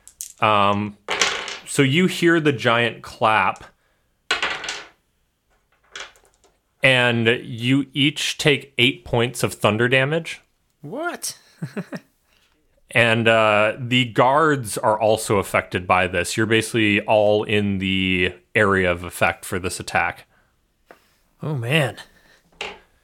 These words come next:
Speaker 1: And Vlog's standing there, and he's starting to, like, breathe pretty heavily, and the electricity is starting to grow more bright and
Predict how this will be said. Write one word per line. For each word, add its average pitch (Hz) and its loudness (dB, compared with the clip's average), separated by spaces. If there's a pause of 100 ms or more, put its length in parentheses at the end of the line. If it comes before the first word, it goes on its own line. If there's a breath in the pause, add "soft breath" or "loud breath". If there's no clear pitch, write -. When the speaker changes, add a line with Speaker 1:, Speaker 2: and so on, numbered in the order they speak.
(320 soft breath)
Speaker 1:
And 110 -4
Vlog's 104 4
standing 101 2
there, 98 2
and 95 0
he's 104 -4
starting 104 0
to, 92 -4
like, 90 0
breathe 107 2
pretty 95 0
heavily, 92 2
and 87 0
the 90 0
electricity 90 0
is 87 0
starting 90 -2
to 90 -2 (220 loud breath)
grow 98 2
more 87 0 (280)
bright 95 0
and 90 -6